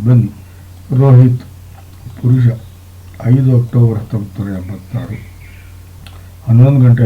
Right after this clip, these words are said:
ಐವತ್ತೈದು ನಿಮಿಷ ರಾತ್ರಿ ಸಕಲೇಶ್ಪುರದಲ್ಲಿ ಜನನ. ಸ್ವಾತಿ ನಕ್ಷತ್ರ,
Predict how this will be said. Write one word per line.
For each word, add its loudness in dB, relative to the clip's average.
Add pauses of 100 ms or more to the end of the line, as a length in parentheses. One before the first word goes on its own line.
ಐವತ್ತೈದು -4
ನಿಮಿಷ -14 (1400)
ರಾತ್ರಿ -10 (920)
ಸಕಲೇಶ್ಪುರದಲ್ಲಿ -2 (100)
ಜನನ. -10 (680)
ಸ್ವಾತಿ -6 (160)
ನಕ್ಷತ್ರ, -4